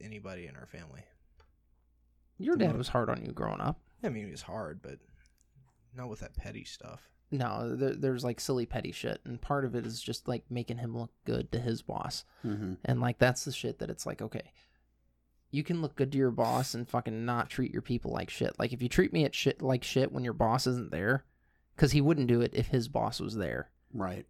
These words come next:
Speaker 2: His boss loves me. So I'm like, if, if you're doing the shit when he's not here, like, this is because we don't mesh.
Speaker 3: You,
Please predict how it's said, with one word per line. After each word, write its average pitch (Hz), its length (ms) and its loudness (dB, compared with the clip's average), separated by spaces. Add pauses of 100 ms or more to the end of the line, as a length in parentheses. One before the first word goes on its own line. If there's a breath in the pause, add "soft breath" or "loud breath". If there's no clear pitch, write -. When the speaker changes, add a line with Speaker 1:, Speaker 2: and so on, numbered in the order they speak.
(440)
Speaker 2:
His 135 140 2
boss 131 340 4
loves 120 300 2
me. - 200 -8 (300)
So - 180 4
I'm 131 80 4
like, 123 220 4
if, 120 180 2 (260)
if - 160 4
you're 156 120 10
doing 170 200 8
the 151 80 8
shit - 300 4
when 120 120 2
he's 120 180 2
not 135 220 4
here, 123 320 -2 (320)
like, 120 220 4
this 131 180 4
is 127 100 -2
because 123 400 2 (680)
we 131 200 6
don't 117 220 6
mesh. - 520 -2
Speaker 3:
You, 185 200 8